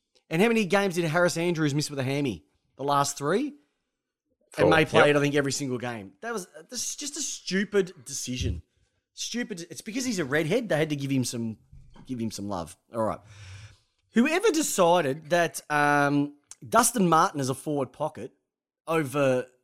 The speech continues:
Speaker 1: Papley or Butler, mind you, the bu-, two of them didn't really do anything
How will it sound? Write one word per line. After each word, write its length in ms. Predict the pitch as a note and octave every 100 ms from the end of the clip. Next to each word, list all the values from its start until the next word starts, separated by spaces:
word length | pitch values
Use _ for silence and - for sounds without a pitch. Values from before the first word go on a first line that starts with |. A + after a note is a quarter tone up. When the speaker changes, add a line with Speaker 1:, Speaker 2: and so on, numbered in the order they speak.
| _
Speaker 1:
Papley 600 | D3+ E3 C#3+ D3+ C3 - _ _ -
or 140 | C3
Butler, 400 | A#2+ C3 B2 A#2 E3
mind 340 | E3 D#3 B2+
you, 220 | C3+ A#2+
the 120 | A#2
bu-, 140 | A2 C#3+
two 140 | -
of 60 | F3+
them 80 | D3
didn't 220 | B2+ C#3
really 180 | B2+ A#2
do 180 | G2 B2
anything 320 | A#2+ A2 G#2+